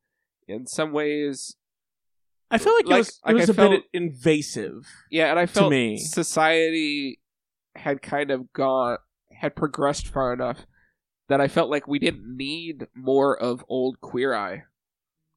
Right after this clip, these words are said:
Speaker 1: to come back.
Speaker 2: Yeah.
Speaker 1: But they really
Speaker 2: Oh, they updated it.
Speaker 1: Yeah,
Speaker 2: They
Speaker 1: they, they updated it. It also has a different feel about it.
Speaker 2: Yeah.
Speaker 1: Like, it's, it's not so much just shocking someone with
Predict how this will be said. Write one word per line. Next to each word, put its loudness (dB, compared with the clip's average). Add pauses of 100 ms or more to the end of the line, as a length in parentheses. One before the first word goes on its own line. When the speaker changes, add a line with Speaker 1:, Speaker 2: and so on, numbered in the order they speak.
(140)
Speaker 1:
to -8
come -10
back. -8
Speaker 2:
Yeah. 0 (540)
Speaker 1:
But 2 (140)
they 2
really 0 (800)
Speaker 2:
Oh, 0
they 6
updated 0
it. -10
Speaker 1:
Yeah, 2
Speaker 2:
They 6
Speaker 1:
they, 2 (100)
they 4
updated 2
it. -2 (280)
It 2
also 2
has -2
a 0
different -6
feel -2
about -4
it. -8 (240)
Speaker 2:
Yeah. 0
Speaker 1:
Like, -4 (880)
it's, -6 (220)
it's -8
not 0
so -2
much -4
just -2
shocking -2
someone -12
with -10